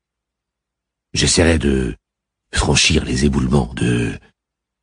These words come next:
Il porte ses doigts à son crâne. Enfin, tu comprends, euh,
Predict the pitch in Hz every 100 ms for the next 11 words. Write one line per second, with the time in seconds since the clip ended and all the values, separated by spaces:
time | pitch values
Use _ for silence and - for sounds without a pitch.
0 | _ _ _ _ _ _ _ _ - 73
1 | 80 76 80 - 69 71 - 69 - 65
2 | - _ _ _ _ _ _ _ _ _
3 | - - - 64 - - - 65 80 76
4 | - - -